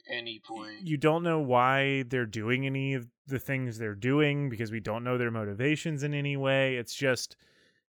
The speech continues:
Speaker 2: things happening on screen because the movie needs to move forward, and here we are going and doing the movie.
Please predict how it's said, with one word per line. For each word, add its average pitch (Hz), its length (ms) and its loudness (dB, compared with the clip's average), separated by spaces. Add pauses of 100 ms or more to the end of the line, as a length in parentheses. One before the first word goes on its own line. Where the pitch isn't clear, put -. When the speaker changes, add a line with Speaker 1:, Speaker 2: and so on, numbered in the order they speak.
(100)
Speaker 2:
things 160 440 4
happening 131 640 2
on 127 320 2
screen 120 600 -2
because 110 360 -2
the 107 100 -4
movie 120 480 -2
needs 117 400 -2
to 117 140 -4
move 107 280 -4
forward, 127 680 0
and 107 280 -6
here 117 320 -2
we 113 200 -2
are 107 320 -2
going 110 400 -2
and 101 100 -6
doing 104 280 -4
the 98 60 -8
movie. 98 420 -14